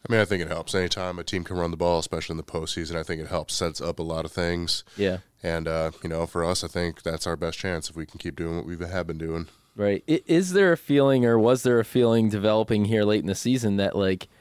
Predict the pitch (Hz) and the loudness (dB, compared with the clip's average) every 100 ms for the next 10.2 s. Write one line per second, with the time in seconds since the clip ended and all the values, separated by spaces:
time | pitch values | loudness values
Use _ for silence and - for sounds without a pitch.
0 | _ - 196 156 135 120 113 117 92 90 | _ 0 2 2 2 2 2 0 -2 -6
1 | 98 - 117 110 110 135 175 - 151 143 | -8 -8 -2 2 4 2 0 -4 -4 -4
2 | 143 117 113 113 - 127 120 139 151 147 | -6 -4 -4 -6 -4 2 2 2 2 0
3 | 127 117 113 110 117 120 - - 120 117 | 2 2 4 4 4 2 0 -2 -2 -2
4 | 107 - 90 - 131 147 135 131 131 123 | -4 -2 -6 -2 -2 -2 0 2 2 0
5 | 127 101 82 87 _ - - - 107 104 | -2 -4 -8 -16 _ -20 -20 -8 -4 -2
6 | 117 101 90 - 85 73 82 80 - 76 | 0 2 2 0 -2 0 -2 -2 -6 -10
7 | 78 76 76 73 87 76 80 73 - 78 | -8 -10 -12 -12 -14 -10 -10 -10 -10 -10
8 | 78 80 80 80 87 78 - 85 82 82 | -6 -4 -4 -4 -4 -2 -4 -6 -4 -4
9 | 82 82 80 80 - 78 78 76 80 78 | -2 -2 -2 -4 -4 -4 -6 -6 -6 -4
10 | 85 | -6